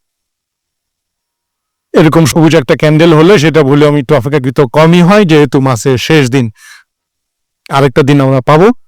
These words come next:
আগামীকালকে, দেখা যাক আগামীকালকে কি হয়। তো overall মার্কেট আজকে ভালোই ছিল আলহামদুলিল্লাহ। তো এই হলো মার্কেট পর্যালোচনা। এখন যে শেয়ারগুলো নিয়ে কথা বলতে চেয়েছিলাম সেইগুলো নিয়ে একটু কথা বলি।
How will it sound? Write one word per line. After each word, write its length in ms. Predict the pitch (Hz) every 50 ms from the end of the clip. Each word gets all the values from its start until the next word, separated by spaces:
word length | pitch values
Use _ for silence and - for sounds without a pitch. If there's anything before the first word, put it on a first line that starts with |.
| _ -
আগামীকালকে, 580 | 147 127 131 135 131 120 139 135 123 - 208 254 - _ _ _ _ - -
দেখা 220 | 196 175 143 160
যাক 140 | 147 147 131
আগামীকালকে 540 | 143 135 135 135 131 120 135 120 113 - 120
কি 200 | - - 139 131
হয়। 200 | 107 107 127 110 - _ _ _ _ _ _ _ _ _ _ _ _ _ _ _ _ _ _ - - -
তো 200 | - 151 151 143
overall 400 | 139 151 170 170 156 156 160 156
মার্কেট 360 | 147 139 135 120 - 143 123
আজকে 260 | 135 120 - - -
ভালোই 260 | 117 120 143 160 165
ছিল 200 | 147 - 185 175
আলহামদুলিল্লাহ। 540 | 180 170 170 175 175 160 170 175 175 185 220 247 - - - - - - - - _ _ _ _ _ _ _ _ _ _ _ _ _ _ _ _ _ _ _ _ _ _ _ _
তো 140 | - 165 156
এই 200 | 170 180 160 160
হলো 160 | 151 151 156
মার্কেট 280 | 147 143 135 - 185 156 -
পর্যালোচনা। 640 | - 165 160 139 175 160 165 160 - 175 175 202 214
এখন 260 | 202 165 - 180 160
যে 180 | 131 143 165 151
শেয়ারগুলো 580 | - - 165 160 160 160 151 147 156 156 156
নিয়ে 220 | 156 151 151 151 147
কথা 280 | - - 139 - 147 147
বলতে 420 | 135 143 139 127 - 143 139 135 123 -
চেয়েছিলাম 680 | - 147 151 151 147 - - 160 170 170 180 185 180 170
সেইগুলো 640 | - - - 160 156 151 143 147 147 147 143 143 139
নিয়ে 220 | 139 139 139 135
একটু 280 | 131 120 - - 131 123
কথা 280 | - 139 131 - 139 139
বলি। 240 | 127 131 139 131